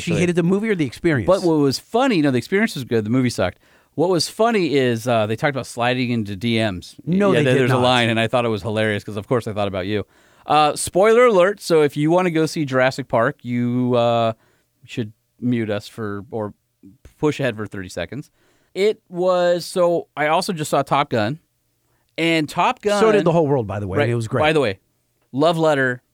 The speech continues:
Speaker 2: to everything we loved and remembered from the original Top Gun. Well done,
Speaker 1: <laughs> Ex-,
Speaker 2: well
Speaker 1: wait,
Speaker 2: executed.
Speaker 1: except for Kelly McGillis, who was the love interest of, uh, Tom Cruise in the first film,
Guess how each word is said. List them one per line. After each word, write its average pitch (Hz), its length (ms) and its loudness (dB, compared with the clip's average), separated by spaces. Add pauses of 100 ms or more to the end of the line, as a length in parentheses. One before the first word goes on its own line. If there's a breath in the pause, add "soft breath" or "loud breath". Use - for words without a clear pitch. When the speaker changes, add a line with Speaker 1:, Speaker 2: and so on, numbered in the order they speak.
(120)
Speaker 2:
to 127 280 -2
everything 127 400 -2
we 117 120 -2
loved 117 360 -2
and 107 140 -6
remembered 104 520 -4
from 104 240 -6
the 104 80 -6
original 98 280 -10
Top 90 240 -10
Gun. 78 180 -12 (380)
Well 156 360 0
done, 131 520 0
Speaker 1:
<laughs> - 60 -14
Ex-, 170 160 -2
Speaker 2:
well 165 240 4
Speaker 1:
wait, 156 100 4
Speaker 2:
executed. 127 800 0
Speaker 1:
except 208 500 -2
for 190 400 -2
Kelly 185 360 -4
McGillis, 135 680 0
who 120 640 -2 (240 soft breath)
was 123 200 -2
the 127 160 -4
love 135 340 0
interest 123 480 -6
of, 107 400 -6
uh, 95 260 -4
Tom 123 240 -6
Cruise 120 300 -6
in 110 80 -4
the 92 60 -6
first - 340 -8
film, 175 280 -4